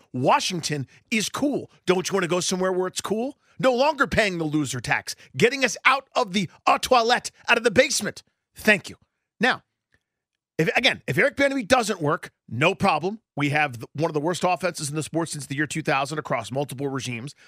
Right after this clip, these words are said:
Statistics prove that, by the way. They were, they've been a disaster for multiple years. If it doesn't work, who cares? If it does work, great.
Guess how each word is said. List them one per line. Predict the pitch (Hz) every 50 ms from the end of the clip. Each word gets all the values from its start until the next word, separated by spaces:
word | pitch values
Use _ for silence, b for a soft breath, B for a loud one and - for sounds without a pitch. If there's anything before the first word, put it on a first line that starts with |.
| b
Statistics | b - 165 151 - - 240 226 - - 185 - -
prove | - - 170 160 131
that, | 110 139 117 - -
by | 131 117 110
the | 104 107
way. | 104 101 117 151 - b b b
They | b 160 180
were, | 175 170
they've | - 165 151 135
been | 160 156
a | 160
disaster | 139 131 131 113 165 185 214 - - 220
for | 214 - 196
multiple | 175 180 185 180 - 165 135 139 143
years. | 131 131 143 165 214 233 - - b b b b b -
If | 226 214 202
it | 214 180
doesn't | - 262 294 262 247 269 247
work, | 240 302 311 - -
who | - - 269
cares? | - - - 220 170 135 143 202 220 - - b b b b b b
If | 254 254 - -
it | 233 180 147
does | - 254 320 349 262 240
work, | 214 214 208 - - - - 135
great. | - 180 208 180 135 226 - -